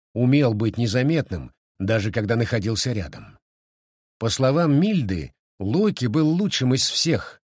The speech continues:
с кем ей когда-либо довелось работать. Возможно, даже единственным,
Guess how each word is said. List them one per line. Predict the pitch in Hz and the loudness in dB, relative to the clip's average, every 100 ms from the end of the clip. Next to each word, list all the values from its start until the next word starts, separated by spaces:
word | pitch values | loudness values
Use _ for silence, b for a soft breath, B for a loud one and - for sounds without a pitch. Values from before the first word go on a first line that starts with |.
| _ _ | _ _
с | - | -8
кем | - 127 | -2 0
ей | 113 156 139 | 2 2 2
когда-либо | 123 110 120 131 120 120 | 0 0 0 2 2 0
довелось | 107 110 113 110 - | -2 -2 -2 -2 -2
работать. | 110 92 67 - - - _ _ _ _ _ _ _ | -4 -6 -10 -14 -16 -18 _ _ _ _ _ _ _
Возможно, | 92 113 98 127 123 113 | -4 -2 0 0 0 0
даже | 123 131 110 | 0 2 2
единственным, | 127 139 139 190 139 - 92 67 57 | 0 0 2 0 0 -4 -8 -8 -16